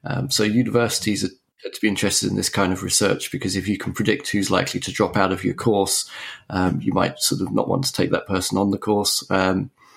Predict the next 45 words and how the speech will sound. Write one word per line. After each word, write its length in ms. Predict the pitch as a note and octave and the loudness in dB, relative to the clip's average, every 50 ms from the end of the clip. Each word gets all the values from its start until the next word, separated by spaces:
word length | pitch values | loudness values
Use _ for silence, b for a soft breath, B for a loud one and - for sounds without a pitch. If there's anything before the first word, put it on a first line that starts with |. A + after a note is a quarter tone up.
| B B B B B B B B B B | B B B B B B B B B B
careers 340 | - G#2+ A2 B2 C3+ B2+ A#2+ | 0 2 4 4 4 4 2
advisors 540 | A2 - A#2 A2+ A#2 A#2 A2 A2 A2 G#2 | 0 2 2 2 2 2 2 0 -2 -2
tend 260 | - - A#2 G#2 G2+ F#2+ | -2 0 0 0 0 -2
to 100 | - G2+ | -2 -2
like, 440 | G2 F#2+ F#2 F#2 - - - - - | 0 2 2 2 0 -2 -8 -8 -8
uh, 160 | F#2+ F#2+ G2 | -6 -4 -2
this 160 | G2 G2 F#2+ - | -2 -2 -2 -2
kind 220 | - - F#2 F#2 | -2 -2 -2 -2
of 100 | F#2 - | -2 -2
thing 220 | - - F#2 E2+ | -2 -2 -2 -2
too. 280 | E2+ - - B2 A#2 A#2 | 0 2 4 4 4 4
You 180 | A2+ G#2 G#2 F#2+ | 4 2 2 2
know, 340 | F#2 E2+ F2+ F#2+ F#2 F2+ - | 2 2 2 2 0 -2 -4
if 140 | - - - | -6 -8 -8
you 80 | A#2 | -4
find 300 | - - G2+ F#2 F#2 F#2 | 0 0 2 2 2 0
that 180 | F#2+ F2+ F2 - _ - | 0 -2 -4 -6 _ -8
certain 300 | F#2 - - - - - | -4 -2 0 0 0 -2
people 440 | - G2+ G2 G2 - G2+ F#2+ F#2 - B B B B B B B B B B B B | -2 -4 -4 -2 -2 -4 -4 -4 -8 B B B B B B B B B B B B
say 280 | - - G#2+ F#2+ F#2+ | -2 2 2 2 2
if 180 | E2 F2 B2+ - | 2 0 2 2
they 100 | G#2 F#2 | 2 2
like 260 | G2 F#2+ F#2 - - | 4 2 0 0 0
maths 460 | G2 A2 G#2 F#2+ - - - - - | 0 2 2 2 2 2 2 4 2
or 140 | - - F2+ | 2 0 0
if 60 | - | 0
they're 100 | - F2+ | -2 0
good 160 | F#2 G2+ G2 | 0 0 0
at 40 | - | 0
maths, 280 | - G2+ F#2 - - - | 0 0 0 0 0 0
they're 100 | - G2 | 0 0
good 160 | - G2+ F2+ | 0 0 -2
at 100 | F2+ - | -2 -2
programming, 580 | - A2+ G#2+ G#2 - G#2 G2+ G2+ G2+ G2 G2 F#2 | 0 2 2 2 2 2 2 2 2 2 2 2
then 180 | F#2+ F#2+ F#2 | 2 2 2
they, 300 | F#2+ F#2+ G2 G2+ - C3 _ | 2 0 0 -2 -4 -6 _
it's 200 | - A#2 - - | -4 -4 -2 -4
a 60 | - - | -4 -2
pattern 340 | - A#2+ B2 - - F#2+ | 0 0 0 2 0 -2
that 100 | F#2+ G2 | -2 -2
they 140 | - G2 F#2 | -2 -2 -2
can 120 | - - F#2+ | -2 -2 -2
recommend 460 | F#2 F#2 - - G2 G2+ G2+ G2+ F#2 | -2 -2 -2 0 0 2 2 0 0
to 80 | - - | -2 -4
people. 440 | - F#2+ C#3+ C3 C3 - F#2+ F#2 | -4 -4 -4 -4 -4 -8 -10 -10